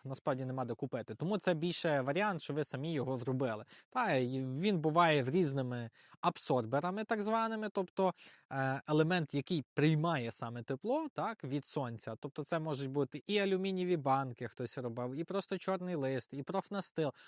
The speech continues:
Тобто тут можна гратися з різними варіантами, і в подальшому я вам розкажу, які саме я обрав і чому в-, його вважаю найефективнішим. Тут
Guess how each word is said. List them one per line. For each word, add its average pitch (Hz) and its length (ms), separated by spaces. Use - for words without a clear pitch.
Тобто 143 240
тут 254 240
можна 180 360
гратися 156 500
з 160 400
різними 131 320
варіантами, 170 580
і 247 80
в 247 40
подальшому 175 520
я 147 220
вам 147 140
розкажу, 139 480
які 170 240
саме 160 400
я 127 220
обрав 180 520
і 175 300
чому 156 360
в-, 135 180
його 127 380
вважаю 147 460
найефективнішим. 127 1120
Тут 269 280